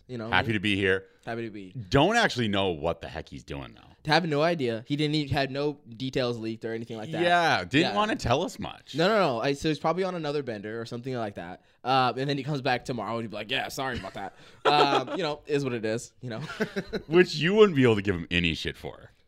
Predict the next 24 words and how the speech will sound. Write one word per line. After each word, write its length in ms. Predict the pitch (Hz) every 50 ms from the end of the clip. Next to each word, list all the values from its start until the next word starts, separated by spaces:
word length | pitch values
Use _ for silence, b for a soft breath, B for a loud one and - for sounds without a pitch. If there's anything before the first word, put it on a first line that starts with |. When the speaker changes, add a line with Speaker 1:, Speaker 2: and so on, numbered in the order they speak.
| _ _ 147
Speaker 1:
No, 300 | 160 196 214 185 117 - - -
I 100 | 160 180
can't 240 | 170 - 202 220 226
give 120 | 196 170
him 80 | 156 139
shit 340 | - - 151 123 110 - -
'cause 140 | 165 151 143
I, 240 | 139 160 175 143 131
you 140 | 139 156
know, 80 | 156 151
I 80 | 151 165
got 120 | 190 180
my 100 | 160 143
problems 320 | - 147 127 117 113 -
too. 260 | - - 156 135 117 113
You 80 | 127
know 80 | 135 131
what 80 | 131
I 20 | 131
mean? 220 | 135 135 135 135
And 120 | 135 131 127
sometimes 440 | - 175 196 - 175 151 139 -
our 100 | 117 131
problems 380 | 139 - 151 143 139 139 131 -